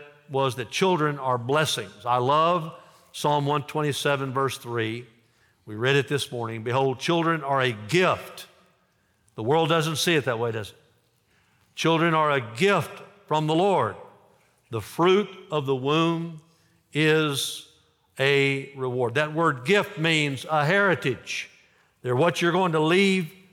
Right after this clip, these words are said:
when you pass on. You leave to the world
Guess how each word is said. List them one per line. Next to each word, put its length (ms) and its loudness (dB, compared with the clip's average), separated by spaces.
when 140 -2
you 160 4
pass 440 2
on. 440 0
You 120 0
leave 380 2
to 100 0
the 100 -2
world 600 0